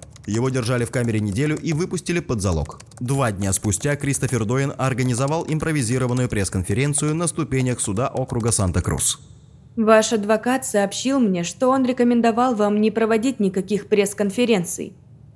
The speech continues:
Speaker 2: Тем не менее, вы всё же сделали это. Зачем?
Speaker 1: Не знаю. Наверное, я почувствовал, что это лучший момент, чтобы сделать программное заявление. Тут речь шла не о моей безопасности, а о благополучии нашего дела,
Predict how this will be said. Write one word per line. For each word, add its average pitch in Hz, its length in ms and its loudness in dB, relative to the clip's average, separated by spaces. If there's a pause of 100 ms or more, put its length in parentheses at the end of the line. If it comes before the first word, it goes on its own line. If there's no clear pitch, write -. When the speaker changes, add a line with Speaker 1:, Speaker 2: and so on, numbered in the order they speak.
(160)
Speaker 2:
Тем 254 320 4
не 214 100 4
менее, 226 480 4
вы 202 220 4
всё 214 240 2
же 214 100 0
сделали 214 500 4
это. - 360 -2 (520)
Зачем? 233 680 2 (340)
Speaker 1:
Не 147 160 8
знаю. 131 440 2 (600)
Наверное, 180 460 2
я 151 100 6
почувствовал, 135 580 2
что 135 180 2
это 104 380 2 (220)
лучший 170 340 2
момент, 131 400 4
чтобы 120 260 4
сделать 113 300 4
программное 98 480 4
заявление. 92 680 4 (1120)
Тут 180 180 -2
речь 180 240 2
шла 165 320 4
не 147 160 4
о 147 80 6
моей 170 240 4
безопасности, 110 840 2
а 80 200 4
о 110 40 4
благополучии 151 600 2
нашего 139 400 4
дела, 82 340 2